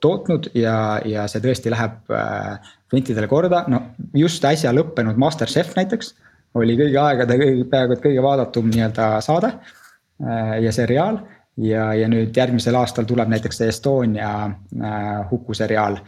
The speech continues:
äh, saab olema kindlasti vähemalt sama või, või, või, või veel ägedam nii-öelda sisu. Et siis selliste nii-öelda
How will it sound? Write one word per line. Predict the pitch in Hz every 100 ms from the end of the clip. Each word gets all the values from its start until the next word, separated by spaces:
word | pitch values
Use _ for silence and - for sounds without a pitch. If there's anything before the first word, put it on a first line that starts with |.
| - _ _
äh, | - - 104
saab | 101 120 113
olema | 113 104
kindlasti | 107 120 107 - 110
vähemalt | 107 117 113 101
sama | - 117 110 104
või, | 107
või, | 104 107 101
või, | 104 104
või | 104 110 107
veel | 123 151 165
ägedam | 180 202 196
nii-öelda | 180 165 156
sisu. | 156 156 147 - -
Et | -
siis | - -
selliste | 190 - 127
nii-öelda | 120 120 117